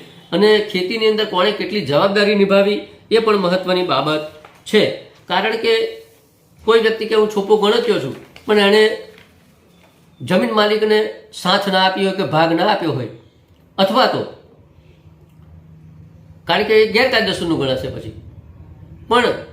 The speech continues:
એણે ફક્ત મજૂરી લઈને છૂટો થઈ ગયો હોય અને પછી કે હું છુપો ગણત્યો છું, અરે ભાઈ તું મજૂરી માટે આવતો હતો તો એ ગણોત્યાનો દાવો કરી શકે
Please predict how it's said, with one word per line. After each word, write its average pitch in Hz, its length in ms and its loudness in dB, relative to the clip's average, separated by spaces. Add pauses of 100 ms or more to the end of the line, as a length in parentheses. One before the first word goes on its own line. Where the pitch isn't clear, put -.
(280)
એણે 208 200 4
ફક્ત 214 300 -2
મજૂરી 214 420 0
લઈને 220 220 0
છૂટો 233 180 2
થઈ 202 180 2
ગયો 180 140 -2
હોય 139 120 -4
અને 196 280 -2
પછી 196 220 -2
કે 208 100 0
હું 214 160 4
છુપો 202 280 0
ગણત્યો 214 420 0
છું, 113 120 -12 (560)
અરે 220 520 2
ભાઈ 196 420 -2 (560)
તું 220 180 0
મજૂરી 233 340 2
માટે 202 280 2
આવતો 143 220 -2
હતો 123 360 -14 (260)
તો 202 80 4
એ 208 80 6
ગણોત્યાનો 196 500 2
દાવો 170 240 0
કરી 160 140 -4
શકે 143 460 -6